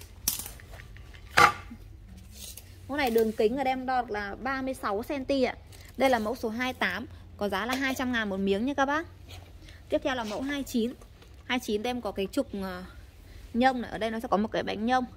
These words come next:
Có cái phần bi này. Cái bi này không biết gọi nó là bi gì đây. Cái này mã của nó là hai không bảy. Ở đây cái phần trục này của nó sẽ là trục đặc nha các bác. Phần trục của em đo được là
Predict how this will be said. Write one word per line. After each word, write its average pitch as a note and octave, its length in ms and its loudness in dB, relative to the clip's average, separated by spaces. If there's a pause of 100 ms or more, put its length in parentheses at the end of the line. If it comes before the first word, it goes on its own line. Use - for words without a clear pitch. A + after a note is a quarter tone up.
(480)
Có - 60 -2
cái A#3 140 0
phần B3 220 6
bi C4+ 180 2
này. A3 100 -6 (280)
Cái - 320 -6
bi C4 80 4
này A3+ 120 -2
không A3+ 80 -4
biết C#4+ 120 -2
gọi G3+ 140 -4
nó G3 80 -4
là A3+ 120 2
bi B3+ 220 2
gì A3+ 180 6
đây. G#3 100 8 (100)
Cái G#3+ 100 6
này A#3 140 6
mã A3 220 4
của B3+ 100 2
nó F#3+ 140 4
là A#3 240 4
hai C4 260 6
không C4 260 2
bảy. B3+ 140 10 (1800)
Ở A#3+ 60 -4
đây C4+ 100 0
cái A3+ 100 4
phần A#3+ 200 8
trục A#3+ 200 6
này G#3+ 100 4
của F#3 100 -2
nó F3+ 200 0
sẽ C#4 120 -2
là C#4 120 2
trục A#3+ 240 2
đặc A3 200 4
nha B3 120 2
các B3+ 80 2
bác. C4+ 160 4 (420)
Phần A3 120 -2
trục - 160 8
của A3 100 6
em A#3+ 200 6
đo A#3+ 160 10
được - 160 2
là F#3 300 -2